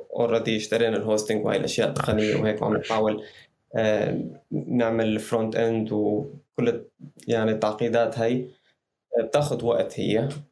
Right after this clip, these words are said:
Speaker 1: مشان هيك أنا ترددت بإنه، يعني، أحكي المشروع، بس،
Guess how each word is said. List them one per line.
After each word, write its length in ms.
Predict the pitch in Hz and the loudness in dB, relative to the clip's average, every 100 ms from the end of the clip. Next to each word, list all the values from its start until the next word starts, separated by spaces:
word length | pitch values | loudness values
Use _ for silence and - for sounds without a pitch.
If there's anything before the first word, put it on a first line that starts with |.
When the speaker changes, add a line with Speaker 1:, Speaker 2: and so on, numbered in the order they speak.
| - | -8
Speaker 1:
مشان 320 | - - 120 | -6 -2 0
هيك 180 | 156 156 | 2 2
أنا 480 | 123 123 117 110 - - - - | 2 2 0 -2 -8 -16 -14 -2
ترددت 580 | 113 110 120 113 107 - | 0 2 0 0 -2 -2
بإنه، 720 | 104 107 107 107 107 - - - - | 2 2 2 2 0 -2 -6 -14 -4
يعني، 280 | 110 104 - | -2 0 -2
أحكي 240 | 110 - | -4 -2
المشروع، 540 | 110 104 107 - 110 117 | -2 0 -2 0 0 2
بس، 400 | 117 120 - | 0 -2 -8